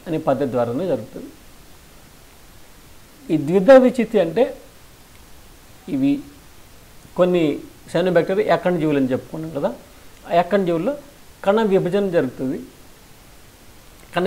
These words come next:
విభజన జరిగి ఒక కణం నుంచి రెండు కణాలు ఏర్పడతాయి. So ఆ విధంగా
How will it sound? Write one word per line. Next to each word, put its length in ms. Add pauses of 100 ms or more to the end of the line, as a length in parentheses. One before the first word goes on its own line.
విభజన 240
జరిగి 220
ఒక 120
కణం 200
నుంచి 200
రెండు 200
కణాలు 280
ఏర్పడతాయి. 400 (760)
So 120
ఆ 80
విధంగా 280